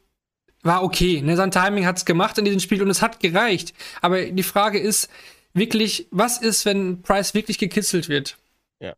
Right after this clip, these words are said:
Speaker 1: Reicht das dann noch aus? Aktuell macht er mir den Eindruck, das wäre nicht so. Aber vielleicht hat er noch ein, zwei Gänge in der Hinterhand, die er noch, äh, die er noch schalten kann. Ich
Speaker 2: Halt auch die
Speaker 1: denke im Moment
Speaker 2: Frage,
Speaker 1: fast nicht, aber
Speaker 2: ne?
Speaker 1: er steht jetzt in der Runde der letzten acht. Ich meine, so viel falsch hat er auch nicht gemacht, ne? Also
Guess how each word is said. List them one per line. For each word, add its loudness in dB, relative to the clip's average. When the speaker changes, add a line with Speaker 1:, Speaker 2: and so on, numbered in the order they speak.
Speaker 1:
Reicht 0
das -2
dann 0
noch -2
aus? 0
Aktuell 0
macht -2
er 2
mir 0
den 0
Eindruck, 0
das -2
wäre 2
nicht 0
so. 0
Aber 2
vielleicht 0
hat -4
er -4
noch 0
ein, 2
zwei 0
Gänge 2
in 2
der 2
Hinterhand, 0
die 2
er 2
noch, -2
äh, 0
die 2
er 2
noch 2
schalten 0
kann. 0
Ich 0
Speaker 2:
Halt 0
auch -2
die 4
Speaker 1:
denke 0
im -2
Moment 4
Speaker 2:
Frage, 2
Speaker 1:
fast 2
nicht, 2
aber 4
Speaker 2:
ne? 4
Speaker 1:
er 0
steht -2
jetzt 0
in 2
der 2
Runde 2
der 0
letzten 0
acht. -2
Ich -2
meine, 2
so 2
viel 0
falsch 0
hat 2
er 2
auch 2
nicht -2
gemacht, -2
ne? -4
Also 2